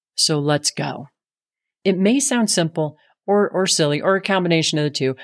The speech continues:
but there's tremendous value in acknowledging the fear instead of trying to deny it. Denying the fear doesn't make it go away. It makes it grow.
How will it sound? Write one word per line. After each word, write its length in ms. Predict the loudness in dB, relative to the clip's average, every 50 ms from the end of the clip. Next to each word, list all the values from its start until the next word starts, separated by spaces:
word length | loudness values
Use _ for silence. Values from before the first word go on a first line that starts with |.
| -20 -8 _
but 140 | -4 -2 0
there's 240 | 0 0 0 0 -2
tremendous 600 | -4 -4 -4 -2 0 0 0 0 0 0 -2 -2
value 400 | 0 0 2 2 2 0 0 -2
in 140 | 0 0 0
acknowledging 600 | 0 0 0 0 2 2 2 2 2 2 2 2
the 160 | 2 0 -4 -10 _ _ -2
fear 480 | 2 2 2 2 0 -2 -4 -8 -10 _ _ _ _ _ -4
instead 380 | -2 0 0 0 2 2 0
of 100 | 0 0
trying 320 | -2 -2 0 0 0 0 0
to 120 | -2 -2
deny 400 | 0 0 2 2 2 2 2 0
it. 220 | -4 -6 -10 -16 -18 _ -20 -20 -20 _ _
Denying 520 | 0 2 2 4 4 4 4 4 2 2 0
the 140 | -2 -4 -8 -18 _ _
fear 500 | 0 2 4 4 4 2 0 -2 -4 -6 _ _ _ _ -16 -10 -4 0
doesn't 500 | 0 0 2 2 0 0 0 -2 -2 0
make 300 | 2 2 2 2 0 -2
it 200 | -4 -4 -4 -2
go 280 | 0 0 2 2 2
away. 600 | 2 0 0 0 -2 -2 -2 -4 -12 -16 -18 -20 _ _ _ _ _ _ _ _ -2
It 160 | -2 0 0
makes 300 | 0 -2 -2 -2 -2 -2
it 200 | -2 -2 -4 -6
grow. 540 | -4 -2 2 2 2 2 0 -2 -6 -10